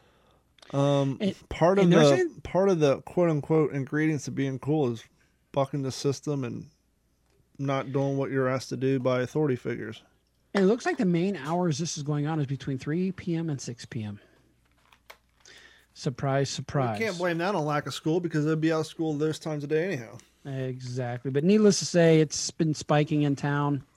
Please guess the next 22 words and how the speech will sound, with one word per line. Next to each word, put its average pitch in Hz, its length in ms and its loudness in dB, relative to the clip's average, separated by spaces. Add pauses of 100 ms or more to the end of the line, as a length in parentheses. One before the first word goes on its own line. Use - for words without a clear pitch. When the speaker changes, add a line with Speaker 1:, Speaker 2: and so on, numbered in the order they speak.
(720)
Speaker 2:
Um, 123 1500 -4
and 139 120 -4
all 139 80 0
I 139 100 2
gotta 131 120 0
say 131 160 -8
is 117 60 -6
the 120 60 -8
kid 131 160 -4
better 127 120 -2
not 120 160 -4
come 123 160 -4
with, 123 100 -8 (120)
or 139 120 2
anybody 139 380 6
better 120 160 0
<laughs> - 40 -6
not - 120 -10
come - 200 0
with 120 120 -4
my 117 160 -6
car. 107 220 -8